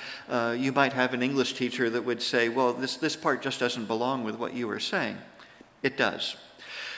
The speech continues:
At the end of Ephesians five, Paul is talking about the relationship between husband and wife. At the beginning of Ephesians six, Paul is talking about the relationship between parents and children.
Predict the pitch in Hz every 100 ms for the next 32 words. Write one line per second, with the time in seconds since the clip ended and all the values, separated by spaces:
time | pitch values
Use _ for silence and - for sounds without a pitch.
0 | - - - - 151 147 156 147 135 135
1 | - 170 208 185 139 131 123 180 180 160
2 | 127 113 - 180 185 120 127 131 - -
3 | 147 175 165 135 - 143 151 151 135 120
4 | 120 120 127 123 117 127 151 139 123 -
5 | 113 127 - - - - 127 139 135 117
6 | 120 - 135 151 156 202 143 - - -
7 | - _ _ - - - - - - 147
8 | 147 139 135 185 202 160 143 127 165 165
9 | 156 139 127 - 185 151 - - 160 165
10 | 147 - 143 143 147 131 127 127 127 123
11 | 127 160 135 - 123 123 127 - 123 127
12 | 120 113 127 123 151 - 208 196 113 -